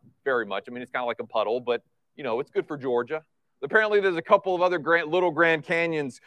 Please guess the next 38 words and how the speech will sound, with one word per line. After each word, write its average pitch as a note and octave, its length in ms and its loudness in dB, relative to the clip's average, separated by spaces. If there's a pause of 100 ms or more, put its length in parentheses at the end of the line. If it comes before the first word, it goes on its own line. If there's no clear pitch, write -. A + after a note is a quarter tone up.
(140)
scattered E3+ 560 8
about. A#2+ 400 0 (1500)
For G#3+ 100 10
me, C4+ 320 2
my B3 300 10
moment A#3 420 6
of, E3+ 180 0
of, D#3 280 2
of E3+ 260 4 (100)
awe G3+ 460 10
happened, G3+ 480 2
uh, D#3+ 480 0 (260)
I G3 60 4
was F3 160 -2
camping G3+ 480 -4
right F3+ 160 4
before F3 260 0
I E3+ 40 2
got D#3 180 0
married F3 340 0
out D#3+ 200 6
on D#3 40 -2
the D3 60 -4
Pe-, D3+ 300 -8
Pacific E3 420 -12
coast F3+ 300 -2
at, C#3+ 120 -4 (240)
around E3 380 4
Mount E3+ 220 2
Rainier. D3 460 -4 (440)
And G3+ 180 0
way B3+ 300 8
up G#3+ 180 8
there G#3+ 440 4
next F#3 340 -4
to G3+ 100 -4
glaciers G#3 800 2
and, D#3+ 140 -6